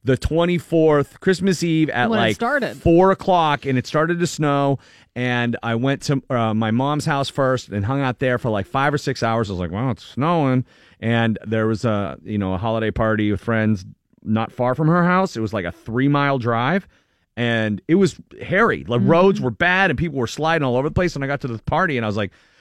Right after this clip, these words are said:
Speaker 1: "Guys, the roads are really bad out there." They're like, "Oh, you wuss, you've been in
Speaker 2: <laughs>
Speaker 1: Pittsburgh too long, blah, blah, blah. This is Erie." And I'm like, all right, you wanna get O G on me about the snow, that's fine.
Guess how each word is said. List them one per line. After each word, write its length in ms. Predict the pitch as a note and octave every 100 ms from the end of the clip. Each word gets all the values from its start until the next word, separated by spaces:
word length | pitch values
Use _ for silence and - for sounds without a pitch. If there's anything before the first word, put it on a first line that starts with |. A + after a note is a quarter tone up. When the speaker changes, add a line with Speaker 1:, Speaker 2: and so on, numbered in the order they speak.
| _ _
Speaker 1:
"Guys, 340 | - A3 B3 A#2
the 60 |
roads 320 | C3 G#3 D4 F#3
are 60 |
really 240 | D#3 D#3+ C#3
bad 220 | G3 C4
out 140 | F#3
there." 140 | D#3+ C#3
They're 100 | C#3+
like, 220 | D3 D3
"Oh, 240 | A3 A#3
you 220 | A3+ G#3+ A#3+
wuss, 560 | F#3 G3+ A3 G#3+ -
you've 140 | A3 A3
been 160 | A#3+
in 140 | A3+ F3+
Speaker 2:
<laughs> 20 |
Speaker 1:
Pittsburgh 680 | F#3 A#3 - - G#3+ G#3 E3
too 280 | A#3 A3+ G#3
long, 500 | G#3+ G#3+ G#3+ G#3+ F#3
blah, 160 | G3+
blah, 180 | G3+ G#3
blah. 360 | F3 G#3 G#3+ G#3+
This 180 | A3
is 140 | E3+ D#3+
Erie." 360 | A3 A3 G3+
And 80 | E3+
I'm 120 | D#3
like, 260 | D3+ C3+ B2+ _ _ _ -
all 80 | B2+ G#3+
right, 220 | A3+ G#3+
you 100 | F3+
wanna 160 | F#3 F#3
get 120 | G3
O 140 | G#3
G 200 | F3 A#3+
on 160 | C#4+ A3+
me 100 | G3+
about 260 | F#3+ F#3+ F#3+
the 80 | E3
snow, 340 | F3+ A#3+ C4
that's 220 | G3 G#3
fine. 500 | - A3+ A#3 G#3+ G3